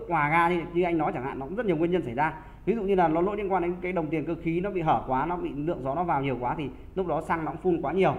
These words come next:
được chưa? Phun thêm xăng lên được. Thứ hai nữa là điện áp của chúng ta, để điện áp cao quá thì nó cũng phun tốn xăng hơn. Khi phun xăng nhiều hơn thì máy của chúng ta sẽ bị rồ hơn, được chưa? Nó cũng gây ra, gây ra hiện tượng như vậy.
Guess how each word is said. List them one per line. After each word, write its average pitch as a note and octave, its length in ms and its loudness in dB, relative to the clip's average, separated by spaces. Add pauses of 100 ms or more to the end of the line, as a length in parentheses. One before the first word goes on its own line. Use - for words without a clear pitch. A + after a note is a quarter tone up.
(500)
được C#3 140 -4
chưa? F3+ 200 4
Phun F#3 100 2
thêm F3+ 160 0
xăng E3+ 220 0
lên D#3 120 0
được. D3+ 140 4 (340)
Thứ D#3+ 100 -2
hai G3 200 2
nữa G3+ 100 2
là F3+ 60 0
điện F#3 140 -2
áp A3 200 -2
của C3 160 -4
chúng C3 100 -6
ta, E3 200 0
để B2 220 0 (280)
điện F#3 140 2
áp G3 200 -4
cao F#3+ 260 2
quá D#3+ 240 2
thì F#3 60 -2
nó C#3+ 120 -2
cũng E3+ 160 -10
phun G3 280 -4 (100)
tốn F#3 200 0
xăng G3+ 160 0
hơn. G3+ 200 2 (260)
Khi A3 180 -6
phun A3+ 300 -4
xăng G3+ 200 2
nhiều E3+ 180 6
hơn F#3+ 160 6
thì E3 60 0
máy D3 220 2
của G#3 100 -2
chúng D3+ 120 -2
ta E3 120 2
sẽ D#3+ 100 -8
bị E3+ 140 -4
rồ C3+ 260 0
hơn, D#3 320 0
được C3 100 -4
chưa? D3 120 0 (260)
Nó C#3 80 -10
cũng F#3 140 -12
gây F#3+ 160 0
ra, E3+ 60 0
gây F#3 140 2
ra F3 80 2
hiện E3 160 -4
tượng D#3+ 120 -2
như E3 80 -2
vậy. F3+ 120 2